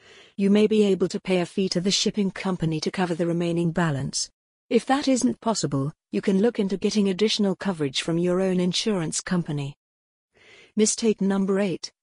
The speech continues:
empty your car of personal items. It seems a smart idea to load up your car with all your belongings to save you having to move them by yourself.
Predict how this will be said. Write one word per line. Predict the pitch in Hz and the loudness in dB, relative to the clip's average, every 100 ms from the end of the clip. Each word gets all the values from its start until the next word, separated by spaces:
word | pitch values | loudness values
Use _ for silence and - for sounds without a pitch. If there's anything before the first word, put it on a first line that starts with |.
| - | 0
empty | 220 214 220 | 2 2 0
your | 196 180 | 2 0
car | - 190 190 | 0 0 2
of | 175 | 0
personal | - 190 - 170 165 | -2 -4 -2 -2 -2
items. | 165 156 135 131 - - _ _ _ _ - | -4 -6 -10 -10 -12 -14 _ _ _ _ -2
It | 214 | 0
seems | - 247 240 220 | 2 4 4 4
a | |
smart | 214 220 240 254 | 2 2 2 0
idea | 190 180 185 175 | 0 0 2 0
to | 160 180 | 0 0
load | 185 175 | 0 0
up | 185 - | 0 -2
your | 185 | -2
car | 170 190 196 160 | -2 -2 -2 0
with | 160 | 0
all | 170 185 | 2 0
your | 180 180 | 0 0
belongings | 185 190 180 165 160 - | 2 0 0 -2 -2 -2
to | 165 | -4
save | - 170 160 | -2 0 2
you | 151 | 0
having | 165 170 165 | 0 -4 0
to | 190 | 2
move | 190 202 170 - | 4 4 2 -2
them | 151 | -4
by | 180 175 | -2 0
yourself. | 165 - 160 143 - | -2 -2 -4 -8 -10